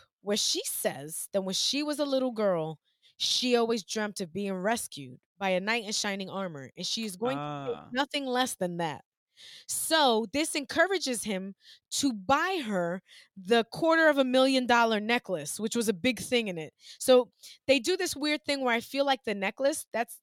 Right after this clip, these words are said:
Speaker 1: that's the part where she wears that ruby necklace, is an
Speaker 2: And he
Speaker 1: analogy
Speaker 2: sla-, puts it on her hand, and she's like <laughs>
Speaker 1: <laughs> Yeah. That's exactly right.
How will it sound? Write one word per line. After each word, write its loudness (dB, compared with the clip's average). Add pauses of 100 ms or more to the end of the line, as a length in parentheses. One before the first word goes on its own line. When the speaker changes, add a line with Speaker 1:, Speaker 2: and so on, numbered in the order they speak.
Speaker 1:
that's -8
the -2
part 0
where -4
she -4
wears -4
that -2
ruby -2
necklace, -2 (420)
is 4
an 2
Speaker 2:
And 0
he 0
Speaker 1:
analogy -8 (160)
Speaker 2:
sla-, -6
puts -2
it 2
on 0
her 0
hand, -2
and -6
she's -4
like -2
<laughs> 6 (240)
Speaker 1:
<laughs> -
Yeah. 2 (720)
That's -2
exactly -2
right. 0